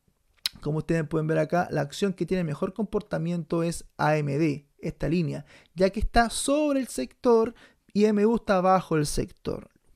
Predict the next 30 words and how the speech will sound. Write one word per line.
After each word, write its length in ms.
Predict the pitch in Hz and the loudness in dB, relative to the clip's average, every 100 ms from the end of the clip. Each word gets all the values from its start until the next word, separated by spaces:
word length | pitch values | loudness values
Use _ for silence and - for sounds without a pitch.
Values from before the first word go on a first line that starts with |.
| - | 2
Por 120 | 165 | 4
lo 200 | 175 180 | 4 6
cual, 280 | 226 202 190 - _ _ | 8 8 4 -6 _ _
¿cuál 240 | 233 254 | 6 6
se 140 | 262 165 | 4 2
puede 180 | 175 170 | 2 2
compartir, 680 | 165 - 156 - 170 165 - | -2 0 -2 0 -2 -2 -6
com-, 220 | - 156 143 - | -4 -2 -4 -8
comportar 500 | 147 143 143 - 170 | -8 -6 -6 -2 -2
mejor 480 | 151 143 196 175 151 - - - | -2 0 4 4 4 -8 -20 -6
de 80 | 151 | -2
manera 220 | 160 175 | 2 2
alcista? 760 | 180 - 233 - - 208 208 - | 2 2 4 4 6 2 2 -2
Es 380 | 175 180 175 - _ _ - - | 4 4 4 -2 _ _ -10 2
A 180 | 147 | 4
M 240 | 147 139 131 | 4 4 4
D. 240 | 147 147 - _ _ - | 4 2 -6 _ _ 0
En 160 | 151 | 2
este 220 | 214 - 190 | 2 0 -2
contexto, 680 | 170 147 180 151 - - | -4 2 2 2 -6 -10
sabiendo 480 | - - 139 147 143 | -8 -4 -2 0 -2
que 320 | 143 139 - _ _ | -2 -4 -4 _ _
cómo 220 | 190 196 | 0 2
están, 480 | - 170 175 170 170 _ - _ _ | 2 2 2 -2 -8 _ -20 _ _
eh, 280 | 147 147 151 | 0 4 2
referente 440 | 147 143 170 170 170 | 0 -2 0 0 -2
a 20 | |
estas 240 | - 147 | -2 -2
dos 160 | 143 156 | 0 0
acciones. 720 | 147 - - 143 - 147 - | 0 -2 0 0 -2 -8 -12